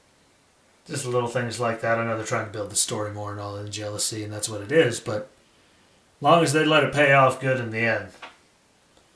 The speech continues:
'Cause, I mean, them ending the match the way they did, an O D Q match, them both, you know,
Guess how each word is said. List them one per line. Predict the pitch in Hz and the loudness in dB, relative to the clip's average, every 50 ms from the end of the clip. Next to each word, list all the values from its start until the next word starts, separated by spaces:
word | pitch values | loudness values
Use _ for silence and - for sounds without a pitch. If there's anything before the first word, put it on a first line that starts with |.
| _ _ _ _ _ _ _ | _ _ _ _ _ _ _
'Cause, | - 135 123 | -6 -2 -2
I | |
mean, | 127 127 123 123 | 0 2 2 2
them | 127 127 127 | 2 4 4
ending | 127 127 127 120 117 | 2 2 2 -2 -4
the | 113 | -2
match | 113 117 120 117 - - | 0 0 0 0 -2 -6
the | - 120 | -8 -4
way | 117 120 117 | -2 -2 -2
they | 113 113 113 | -2 -2 -2
did, | 123 123 113 113 | -2 -2 -2 -2
an | 110 110 117 | -4 -6 -4
O | 117 117 | -4 -4
D | 113 117 107 - | -6 -6 -10 -10
Q | - - 127 117 | -8 -6 -6 -6
match, | 110 104 101 101 - - - | -6 -6 -10 -8 -10 -10 -10
them | 120 110 | -10 -10
both, | 107 110 110 107 - | -10 -10 -10 -10 -10
you | - 113 | -10 -10
know, | 104 104 101 | -8 -10 -12